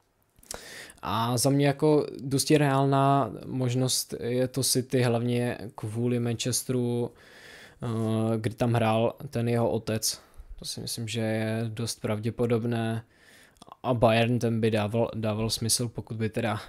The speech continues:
Lewandowski opravdu odešel. Eh, asi bych, eh, tady, tyjo, už to, už jsme na přestupech dost dlouho, ale stále tu máme ještě, ještě něco, něco, co bych, eh,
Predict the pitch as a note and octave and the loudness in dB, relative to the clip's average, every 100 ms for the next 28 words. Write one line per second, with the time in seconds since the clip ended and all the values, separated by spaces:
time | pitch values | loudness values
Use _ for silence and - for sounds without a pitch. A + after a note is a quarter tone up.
0 | - A#2+ A2 A2+ G#2+ - A#2 G2+ A2 A2+ | -10 -8 -4 -4 -4 -2 -4 -2 -4 0
1 | A#2 G#2+ G#2+ - A2+ G#2 - - - - | 2 2 2 2 2 0 -6 -20 -20 -20
2 | - - - - - - A2 A2 A2 A2 | -20 -20 -20 -20 -10 -6 -2 0 2 2
3 | A2 A2+ - _ _ _ _ - - D#3+ | 0 -2 -8 _ _ _ _ 0 4 6
4 | E3 D3+ - A#2+ B2+ B2+ B2 - B2+ C3 | 6 4 -4 0 2 2 2 0 4 4
5 | C3+ C3+ C#3 C3+ B2 - C#3 C3 A#2+ - | 4 2 2 2 2 0 0 0 -4 -10
6 | - - C3 - C3+ B2+ C3 B2+ B2 B2+ | -10 -6 -2 2 4 4 4 2 0 -6
7 | - B2 C3 A#2 B2+ A2+ B2+ B2+ A#2+ C3+ | -6 -2 0 4 2 4 4 4 4 2
8 | C3 - - - A2 A#2 B2 A2+ C3 A#2+ | -2 -20 -20 -10 0 4 4 4 2 4
9 | A#2 C3+ C3 B2 B2 A#2+ - C3+ B2+ G2 | 2 0 0 2 2 0 2 2 4 2
10 | B2 - C3+ B2 - B2 B2+ B2 B2+ - | -2 0 0 0 0 0 0 -2 -4 -2
11 | B2 B2 - - | -2 -2 -6 -10